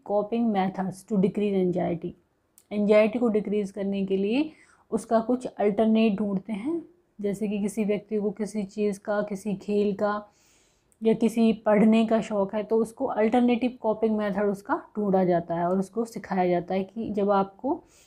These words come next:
इस तरह का, अ, anxiety हो या इस तरह की चीज़ें हो तो आप ये कर सकते हैं। Third point है assess the client's need carefully, जो client की need है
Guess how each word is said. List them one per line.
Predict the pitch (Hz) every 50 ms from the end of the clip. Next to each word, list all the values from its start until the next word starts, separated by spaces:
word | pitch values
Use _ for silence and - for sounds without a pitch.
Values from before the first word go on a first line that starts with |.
| _ _ -
इस | 214 220 220 -
तरह | - 220 214 214 220
का, | 220 220 220 220 220 214
अ, | 202 196 196 196 196 196 190 - -
anxiety | 190 196 196 185 190 202 196 196 202 196 226 214
हो | 220 226 226 233
या | 233 220 208
इस | 208 208 -
तरह | 214 202 208
की | 196 - 202
चीज़ें | 190 214 208 190 196 214
हो | 202 202
तो | 190 214
आप | 202 202 214 214 208
ये | 220 262 339 - - -
कर | 180 180
सकते | 170 - - 143 - _ - 170
हैं। | 170 175 160 - - _ _ _ _ _ _ _ _ _ _ _ _ _ _ _ _ _ _ _ _ _ _ _ _ _ _ _ _ _ _ _ _ _ _ _ _ _ _ _ _ _ _ _ _ _ _ _ _ _ _ - 226
Third | 233 233 226 233
point | - 240 233 233 233 226
है | 220 240 254 -
assess | - - - - - 247 247 226 - 262
the | 254 254
client's | 240 220 208 208 220 240 226 226 - -
need | 202 202 208 214 226 233 226 -
carefully, | 220 202 196 190 - 190 180 180 185 185 - - - _ -
जो | 202 185 202 208
client | 190 - 214 202 202 208 214 208 202
की | 226 214
need | 202 196 196 202 208 208
है | 202 208 214 214 233 254